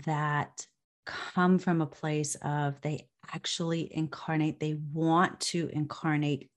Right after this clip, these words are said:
into the darkness, the darkest part of humanity, so they can actually know it and feel it, move through it,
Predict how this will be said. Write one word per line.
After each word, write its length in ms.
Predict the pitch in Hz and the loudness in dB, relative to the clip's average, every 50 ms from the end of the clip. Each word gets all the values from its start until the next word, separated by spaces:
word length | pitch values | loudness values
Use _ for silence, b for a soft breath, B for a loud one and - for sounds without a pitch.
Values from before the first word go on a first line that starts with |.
| _ - | _ 4
into 500 | 185 190 196 208 208 196 - - 214 196 | 6 8 8 8 8 6 2 0 -2 -2
the 200 | 196 185 151 135 - - | -2 -2 -4 -4 -6 -4
darkness, 680 | - 165 156 151 151 143 - 156 139 139 139 135 - - | -2 -2 -2 -2 -4 -4 -4 -2 -2 -2 -2 -4 -6 -8
the 160 | - 151 139 - _ - | -10 -10 -10 -10 _ -6
darkest 500 | - 151 147 165 - - 175 - - - | -4 -4 -4 -2 -4 -4 -6 -6 -8 -8
part 220 | - 170 165 151 | -4 -4 -2 -2
of 100 | 151 139 | -4 -6
humanity, 840 | - - - 156 151 143 139 143 147 151 151 139 139 131 135 131 b b b b b b b b | -8 -6 -4 -4 -2 -2 -2 -2 -2 -2 -2 -2 -4 -4 -6 -8 b b b b b b b b
so 180 | - - - 165 | -10 -8 -6 -4
they 260 | 143 160 156 170 175 | -2 0 0 0 0
can 260 | 175 - - 175 - - - | -2 -2 -2 -2 -2 -4 -6
actually 600 | - 156 151 147 139 - - - 156 160 160 156 | -8 -8 -8 -6 -6 -6 -6 -4 -4 -2 0 0
know 480 | 156 151 156 156 156 156 151 151 151 170 | 0 0 0 0 0 0 0 2 2 4
it 260 | 180 196 202 196 - - _ | 4 4 2 0 -6 -10 _
and 160 | - 156 147 139 | -6 -4 -4 -6
feel 360 | - - - 160 160 156 160 | -8 -8 -4 -4 -2 0 -2
it, 160 | 165 160 - - - | -2 -4 -6 -6 -4
move 240 | 156 156 151 151 139 | -2 -2 -2 -2 -6
through 580 | - - - - - - - - 180 190 196 | -10 -14 -16 -14 -14 -6 0 2 4 6 6
it, 220 | 208 214 208 208 | 6 4 2 -2